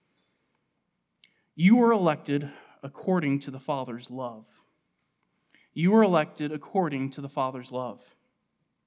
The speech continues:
Look at verse two. He says, verse two, "According to the foreknowledge of God the Father." The opening phrase, "according to," sets the standard of your election.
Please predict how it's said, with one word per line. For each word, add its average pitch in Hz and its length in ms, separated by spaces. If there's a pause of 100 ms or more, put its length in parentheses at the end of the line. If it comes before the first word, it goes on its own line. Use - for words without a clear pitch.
(220)
Look 160 160
at 139 60
verse 143 220
two. 165 260 (2500)
He 147 120
says, 156 340
verse 151 240
two, 185 160
"According 233 580
to 143 440
the 147 100
foreknowledge 139 880
of 143 240
God 151 340
the 143 80
Father." 139 440 (1400)
The 170 140
opening 233 380
phrase, 180 580
"according 220 600
to," 170 580 (520)
sets - 440
the 214 140
standard 208 500
of 170 120
your 170 120
election. 180 500